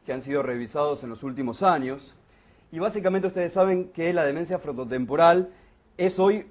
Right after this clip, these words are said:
pensada como un espectro, más bien como un concepto umbrella, un concepto paraguas,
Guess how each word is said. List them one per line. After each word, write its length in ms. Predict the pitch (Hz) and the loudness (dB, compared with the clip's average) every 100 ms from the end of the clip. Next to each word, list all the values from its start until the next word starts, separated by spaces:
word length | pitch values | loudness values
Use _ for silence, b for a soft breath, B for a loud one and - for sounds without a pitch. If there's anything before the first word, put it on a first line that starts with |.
| _ | _
pensada 480 | 160 147 147 175 185 | -8 -6 0 4 4
como 160 | 151 151 | 2 -4
un 60 | |
espectro, 580 | 147 - 190 165 - 123 | -6 -2 0 0 -2 -8
más 120 | 117 | -6
bien 160 | 135 156 | -6 -6
como 220 | 156 143 | -4 -4
un 100 | 147 | -4
concepto 760 | 151 135 - 165 - 165 151 131 b b b | -4 -4 -2 -4 -2 -2 0 -2 b b b
umbrella, 540 | 120 123 170 165 123 | -4 4 8 8 6
un 80 | 120 | -2
concepto 880 | 127 123 156 147 - 151 120 107 - - | -6 -4 -4 -4 -2 0 2 0 -6 -6
paraguas, 720 | 117 156 170 135 139 170 - | 0 4 4 4 2 2 -2